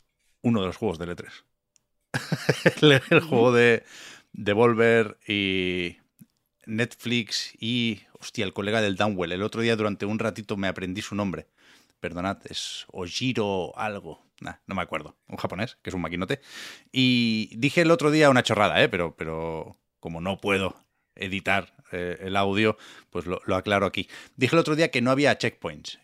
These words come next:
que siempre empezabas desde el primer mundo y, y luego, en, en función de la puntuación que conseguías, podías llegar al segundo cada vez más rápido. Resulta que esto no es del todo así.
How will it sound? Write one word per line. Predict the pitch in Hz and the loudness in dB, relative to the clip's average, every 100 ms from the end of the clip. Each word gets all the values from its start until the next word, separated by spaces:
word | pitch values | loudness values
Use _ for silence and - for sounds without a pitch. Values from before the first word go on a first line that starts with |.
| - | -6
que | 104 98 92 92 87 87 _ _ _ _ _ _ _ | 0 2 4 4 2 -2 _ _ _ _ _ _ _
siempre | - - 139 143 151 | -6 2 2 2 0
empezabas | 147 143 131 143 143 143 | 0 -2 2 4 4 2
desde | 117 113 101 90 98 | 2 0 0 -2 -4
el | 92 | -4
primer | - 101 92 120 110 | -8 -6 0 2 2
mundo | 123 139 120 160 - _ - - _ - | 2 4 2 0 -2 _ -20 -20 _ -14
y, | - 101 92 104 | -6 -4 -4 -6
y | 95 | -4
luego, | 98 101 110 104 - _ _ - | -2 2 2 0 -6 _ _ -18
en, | 90 90 | -16 -14
en | 90 | -14
función | 95 - 95 95 | -12 -6 -4 -2
de | 98 95 - - _ - | 0 -2 -4 -16 _ -14
la | 104 95 85 | -4 -4 -2
puntuación | 104 92 87 107 101 | -6 -4 -4 -2 0
que | 107 | -2
conseguías, | 104 98 98 101 101 | -2 -4 -2 0 -2
podías | - 87 92 87 | -4 -6 -4 -4
llegar | 92 87 92 | -2 -2 -2
al | 87 | -4
segundo | 87 87 90 | -6 -6 -4
cada | 90 | -4
vez | 85 87 | -4 -4
más | 92 82 | -4 -6
rápido. | 85 82 - - - - - - _ _ - | -8 -6 -8 -10 -18 -20 -20 -20 _ _ -8
Resulta | 117 139 165 | -2 2 4
que | 160 | 4
esto | 175 | 4
no | |
es | 143 | 4
del | 117 | 2
todo | 107 101 | 2 0
así. | 95 95 | 0 -6